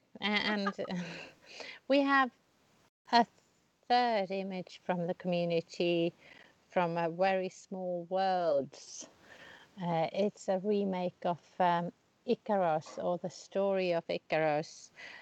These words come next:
It's called Daedalus Remembers. And it's actually a diptych that is combined by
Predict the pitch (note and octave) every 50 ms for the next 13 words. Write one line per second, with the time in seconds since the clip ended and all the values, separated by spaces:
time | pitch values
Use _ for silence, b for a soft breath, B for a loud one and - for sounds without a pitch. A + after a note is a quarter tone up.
0 | B B - F3+ F#3 - - - _ - - F#3 F3+ F3+ F3 F3 E3+ E3+ D#3+ D#3+
1 | - - - _ _ _ - F#3 F3 E3+ F3 F3 E3+ F3 E3+ E3+ E3+ E3+ - -
2 | - - E3 D#3+ F3 E3+ E3+ F3 E3+ E3 D#3+ D#3+ D#3+ D#3 D#3 D3+ C#3 C#3 E3+ D#3+
3 | - - - - - - B B B B B B B B B B B _ - F3+
4 | F#3 F#3+ G3 G3 G3 F#3 - - G#3 G#3 G3+ F#3+ - - - - - A#3+ B3 B3
5 | - - - - - A3 G3+ G3+ G3 G3 F#3+ - - _ _ _ _ - - G#3
6 | F#3 - - B3 B3+ - _ - _ - - - F#3+ F#3 - - - - - -
7 | - - B B B B B B B B B _ _ - G3+ G3+ G3+ F#3 F3+ F3
8 | - G3 G3+ G3 F#3+ F3+ - - _ - G3+ F#3 F3 F#3 F#3+ F#3+ F#3+ G3 G3 F#3+
9 | F#3+ F#3+ F#3 - - F3+ F3+ E3+